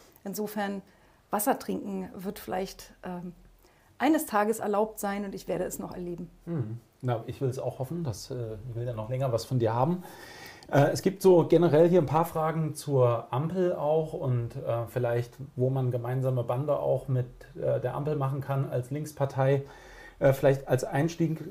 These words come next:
Speaker 2: Einstiegsfrage, wo sind denn aus deiner Sicht so die digitalpolitischen Unterschiede zwischen Links, Linkspartei, Grüne und der F D P?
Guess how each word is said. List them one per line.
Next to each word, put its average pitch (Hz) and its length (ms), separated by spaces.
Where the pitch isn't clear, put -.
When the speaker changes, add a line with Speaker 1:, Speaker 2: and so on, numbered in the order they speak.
Speaker 2:
Einstiegsfrage, 143 640
wo 131 80
sind 156 200
denn 147 360
aus 127 140
deiner 147 240
Sicht 135 180
so 139 100
die 127 140
digitalpolitischen 127 1040
Unterschiede 131 580
zwischen 135 640
Links, 151 580
Linkspartei, 135 720
Grüne 135 680
und 123 160
der 135 140
F 123 100
D 156 80
P? 151 420